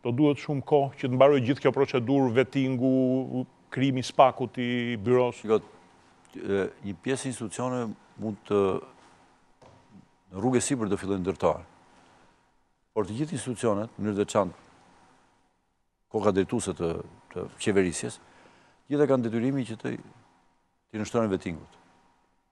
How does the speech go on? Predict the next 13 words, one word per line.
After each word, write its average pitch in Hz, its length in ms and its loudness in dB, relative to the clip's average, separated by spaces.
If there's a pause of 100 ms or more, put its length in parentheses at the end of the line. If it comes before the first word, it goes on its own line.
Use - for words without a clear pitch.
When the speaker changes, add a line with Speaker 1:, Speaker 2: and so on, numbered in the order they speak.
Speaker 2:
Dhe 101 80 -10
në 101 80 2
rast 131 220 4
se 107 40 -10
ky 127 160 -8
proces 107 380 -6
nuk 107 160 -6
ecën 127 240 -6
përpara, 104 320 2 (880)
ju 127 120 2
e - 20 -6
kuptoni 127 400 2
që 120 80 -4